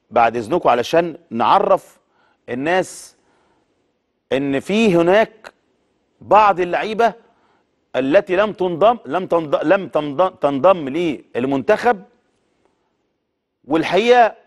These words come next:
لعيبة مؤثرة جدًا، ولعيبة جامدة جدًا، وعلى مستوى عالي جدًا. أولهم هشام فؤاد.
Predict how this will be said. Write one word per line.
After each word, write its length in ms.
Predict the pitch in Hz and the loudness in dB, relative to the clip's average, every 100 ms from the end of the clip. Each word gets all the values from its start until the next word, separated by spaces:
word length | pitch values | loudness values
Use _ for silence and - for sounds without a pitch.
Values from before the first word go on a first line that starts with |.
| _ _ _ | _ _ _
لعيبة 500 | 139 151 226 226 196 - _ _ | -4 -2 2 2 2 -2 _ _
مؤثرة 580 | 135 180 180 - 233 220 | -6 -2 -2 2 2 4
جدًا، 460 | 160 160 113 90 80 _ _ _ _ _ _ _ _ _ | 0 -4 -6 -12 -14 _ _ _ _ _ _ _ _ _
ولعيبة 360 | 117 151 196 202 | -2 0 2 4
جامدة 280 | 190 208 175 | 2 2 0
جدًا، 520 | 165 143 120 101 80 _ _ | 0 -4 -6 -8 -14 _ _
وعلى 280 | 107 135 143 | -2 0 0
مستوى 380 | 143 - 196 175 | -2 0 2 4
عالي 220 | 156 170 | 4 2
جدًا. 460 | 131 143 113 98 78 _ _ _ _ _ _ _ _ _ _ _ _ | -4 -8 -8 -12 -14 _ _ _ _ _ _ _ _ _ _ _ _
أولهم 380 | 123 135 175 160 | -4 -2 0 -2
هشام 240 | 131 165 156 | -4 -4 -4
فؤاد. 340 | 127 110 92 | -4 -6 -8